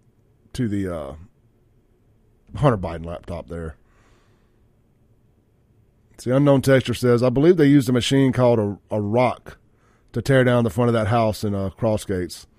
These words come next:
They used the same thing in, uh, Clinton standoff a few years ago. I gotcha. Uh,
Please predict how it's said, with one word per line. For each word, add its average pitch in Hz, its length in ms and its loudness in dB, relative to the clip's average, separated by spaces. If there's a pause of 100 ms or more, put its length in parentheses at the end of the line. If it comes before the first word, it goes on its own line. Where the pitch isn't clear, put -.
(1040)
They 117 120 0
used 117 180 2
the - 20 -8
same 123 240 0
thing 117 240 0
in, 104 100 -4 (160)
uh, 101 220 -6
Clinton 135 320 -4
standoff 104 500 -6
a 95 40 -10
few 107 160 -6
years 101 240 -4
ago. 95 300 -4 (140)
I 143 120 -4
gotcha. 104 400 -4 (1160)
Uh, 151 500 0